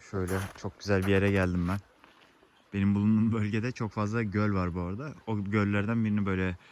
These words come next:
bugün sınavım da vardı. Sınavım güzel geçti. Böyle güzelce bir gezeyim dedim. Şöyle bir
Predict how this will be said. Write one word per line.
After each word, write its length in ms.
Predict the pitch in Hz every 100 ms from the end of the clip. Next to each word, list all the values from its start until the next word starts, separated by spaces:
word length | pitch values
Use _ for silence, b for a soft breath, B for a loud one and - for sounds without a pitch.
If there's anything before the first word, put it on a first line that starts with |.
| B B _ -
bugün 340 | 95 101 101 -
sınavım 440 | - 104 101 104
da 60 | 104
vardı. 160 | 95 90
Sınavım 340 | 104 98 98
güzel 200 | 98 104
geçti. 480 | 104 92 - 123 113 B B B B _
Böyle 120 | 101 98
güzelce 480 | 98 95 95 98
bir 60 | 98
gezeyim 320 | 98 95 95
dedim. 140 | 92 85
Şöyle 180 | 90 87 - -
bir 120 | 104